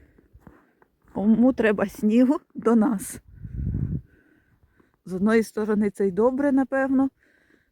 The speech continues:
і на квітники, як на мої троянди, засипало. Таки ж не морозяться при мінус десять і вище, і нижче. Е, відкрита земля.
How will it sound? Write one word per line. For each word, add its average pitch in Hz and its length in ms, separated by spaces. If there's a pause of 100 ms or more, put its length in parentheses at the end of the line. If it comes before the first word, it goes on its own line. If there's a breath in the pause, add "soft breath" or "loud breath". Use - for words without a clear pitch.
(120)
і 190 160
на 170 340 (560 soft breath)
квітники, 190 500
як 247 180
на 233 120
мої 220 300
троянди, 214 720 (260)
засипало. 208 760 (760 soft breath)
Таки 175 240
ж 175 100
не 180 80
морозяться 202 560
при - 180
мінус 175 320
десять 175 640
і 180 120
вище, - 540 (200)
і 208 240
нижче. 190 480 (340 loud breath)
Е, 185 320 (720 loud breath)
відкрита 185 840
земля. 180 460